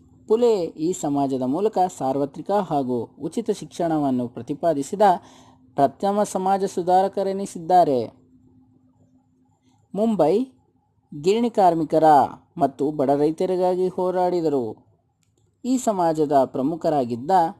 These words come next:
ಎನ್ ಎಂ ಲೋಖಂಡೆ ಭಾರತದ ಪ್ರಥಮ ಕಾರ್ಮಿಕ ಸಂಘವಾಗಿದ್ದ ಬಾಂಬೆ ಮಿಲ್ ಹ್ಯಾಂಡ್ಸ್ ಅಸೋಸಿಯೇಷನ್ ಸ್ಥಾಪಿಸಿದರು. ಮತ್ತೊಬ್ಬ ಸುಧಾರಕರಾಗಿದ್ದ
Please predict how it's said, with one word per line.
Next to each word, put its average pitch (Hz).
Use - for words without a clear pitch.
ಎನ್ 131
ಎಂ 120
ಲೋಖಂಡೆ 147
ಭಾರತದ 131
ಪ್ರಥಮ 185
ಕಾರ್ಮಿಕ 147
ಸಂಘವಾಗಿದ್ದ 165
ಬಾಂಬೆ 175
ಮಿಲ್ 165
ಹ್ಯಾಂಡ್ಸ್ 170
ಅಸೋಸಿಯೇಷನ್ 196
ಸ್ಥಾಪಿಸಿದರು. 170
ಮತ್ತೊಬ್ಬ 185
ಸುಧಾರಕರಾಗಿದ್ದ 160